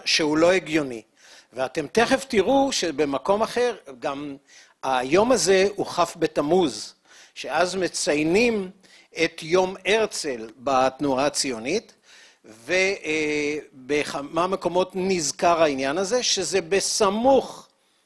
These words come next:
לכ' בתמוז. זאת אומרת, אם זה בסמוך לכ' בתמוז, אז זה לא ביום כ' בתמוז. הנה, יש לנו כבר את הסתירה הראשונה, שיש רבות כמוה לאורך כל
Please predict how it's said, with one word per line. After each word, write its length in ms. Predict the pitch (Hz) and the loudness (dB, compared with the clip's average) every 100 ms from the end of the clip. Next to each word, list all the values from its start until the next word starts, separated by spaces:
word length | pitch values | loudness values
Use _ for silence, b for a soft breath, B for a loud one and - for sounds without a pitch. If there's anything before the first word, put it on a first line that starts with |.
| _ | _
לכ' 300 | 151 151 - 143 - 123 | -2 -2 0 -2 -2 -12
בתמוז. 800 | 127 - 123 131 175 240 - - B B B | -14 -10 -6 -2 -2 -4 -10 -14 B B B
זאת 200 | 123 139 | -10 -6
אומרת, 320 | 156 165 165 | -2 0 -2
אם 120 | 156 131 | -6 -6
זה 120 | 135 | -6
בסמוך 560 | 120 - 117 170 226 | -4 -6 0 0 0
לכ' 160 | 190 - 143 127 | -2 -4 -8 -6
בתמוז, 560 | 127 - 127 131 131 - | -8 -6 -6 -6 -8 -12
אז 160 | 127 117 | -14 -8
זה 160 | 123 | -6
לא 140 | 123 120 | -4 -4
ביום 420 | 120 120 139 101 | -4 -4 -4 -4
כ' 140 | - 113 - | -6 -8 -8
בתמוז. 640 | 117 - 123 143 226 247 - B B - | -12 -8 -6 -4 -4 -4 -14 B B -2
הנה, 180 | 214 | 0
יש 220 | 208 196 214 | 2 0 -2
לנו 180 | 196 | -4
כבר 240 | - 175 180 | -4 -4 -4
את 120 | 190 | -6
הסתירה 440 | 165 - 160 165 | -10 -8 -2 2
הראשונה, 520 | 165 160 - 131 143 156 B B B | 2 -2 -8 -6 -6 -8 B B B
שיש 640 | - 170 147 190 180 - | -2 0 2 2 2 -2
רבות 460 | 135 151 143 180 - | 0 0 2 0 0
כמוה 500 | 185 147 160 165 165 | -2 0 2 4 2
לאורך 520 | 139 151 165 160 - | 0 -2 -2 -4 -8
כל 540 | - 202 226 233 240 | 0 4 6 4 2